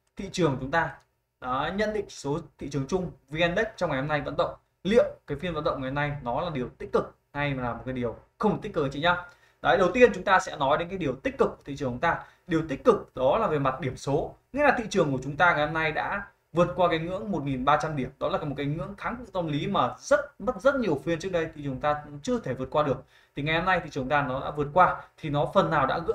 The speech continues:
bỏ được một cái tâm lý sợ hãi, một cái tâm lý lo lắng cho anh chị em nhà đầu tư chúng ta. Khi mà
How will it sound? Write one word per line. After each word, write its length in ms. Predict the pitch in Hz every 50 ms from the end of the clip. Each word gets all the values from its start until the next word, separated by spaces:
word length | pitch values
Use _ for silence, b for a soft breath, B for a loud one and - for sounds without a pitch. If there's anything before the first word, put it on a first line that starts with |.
| 240 - 214
bỏ 180 | - - - 123
được 140 | 127 -
một 160 | 131 131 135 127
cái 80 | 139 139
tâm 220 | - 160 160 156
lý 100 | 143 143
sợ 280 | 147 - - - - 139 143
hãi, 220 | - - 196 220 208
một 80 | 160 131
cái 100 | 135 135
tâm 180 | - 147 143 135
lý 180 | 135 139 143 - - _ _ _ _ -
lo 180 | 165 214 214
lắng 160 | 190 165 185 196
cho 80 | - 202
anh 80 | 180 170
chị 100 | - 160
em 100 | 151 151
nhà 60 | 139
đầu 100 | 131 123
tư 180 | 123 - 156 143
chúng 140 | 143 139 135
ta. 260 | 170 165 156 143 - B B B _ -
Khi 260 | - 226 247 247 226
mà 220 | 190 165 143 123